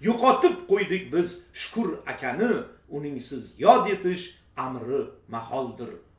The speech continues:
O'zbekiston nomli respublikani. Ismat Xushev, ikkinchi sentyabr ikki ming o'n ikkinchi yil,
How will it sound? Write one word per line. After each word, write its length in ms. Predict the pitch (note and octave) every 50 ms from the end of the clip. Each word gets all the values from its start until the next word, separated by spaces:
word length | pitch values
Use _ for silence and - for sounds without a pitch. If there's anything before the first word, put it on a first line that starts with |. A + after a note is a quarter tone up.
| - C3
O'zbekiston 840 | B2+ - G#2+ G2+ G#2+ - - - - - - D#3 E3 E3+ D#3 C3+ B2+
nomli 340 | A#2+ A2 A2 G#2 G2+ G2+ G2 F#2+ - _ _ _ -
respublikani. 840 | G2+ A2 - - - - - D#3 C#3 G#2+ G#2 - - G#2 F2+ E2+ E2+ - - _ _ _ _ _
Ismat 380 | - - - - - A2+ G#2+ - - -
Xushev, 320 | F3 F#3+ F3+ - E3+ - - - -
ikkinchi 320 | - - B2 A2 A2 - - -
sentyabr 460 | A2 G2 F#2 - D#3 D#3 D3+ D3 C3+ - - - - _ _
ikki 260 | - A#2 A#2 - - C#3+
ming 220 | C#3+ C#3 C3 A2+
o'n 60 | A#2 A#2
ikkinchi 460 | G#2+ - - - G2+ F#2 F2+ - B2
yil, 120 | C#3 C#3+